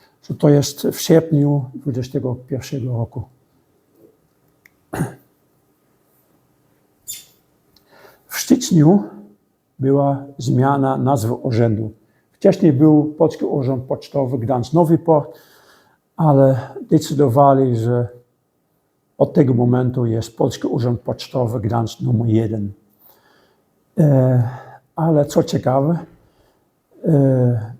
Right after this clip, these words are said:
była zmiana nazwy, ale jeszcze nie było datowników, e, z tym nowym,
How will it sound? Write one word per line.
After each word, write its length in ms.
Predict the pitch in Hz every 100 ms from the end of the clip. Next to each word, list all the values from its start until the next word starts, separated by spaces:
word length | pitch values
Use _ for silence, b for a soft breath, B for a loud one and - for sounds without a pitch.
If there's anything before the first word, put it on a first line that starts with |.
| _
była 340 | 131 156 151
zmiana 720 | 135 131 131 131 123 117 113 131
nazwy, 540 | 131 165 135 135 160 165 160 b b b b _ -
ale 420 | 151 147 143 127 -
jeszcze 400 | 147 147 - 135
nie 180 | 131 120
było 500 | 131 131 135 131 131
datowników, 1000 | 120 135 - 113 135 135 135 110 - - _ _ _ _ _ _
e, 360 | - 139 135 131
z 220 | 127 -
tym 280 | 190 139 135
nowym, 520 | 147 131 127 123 123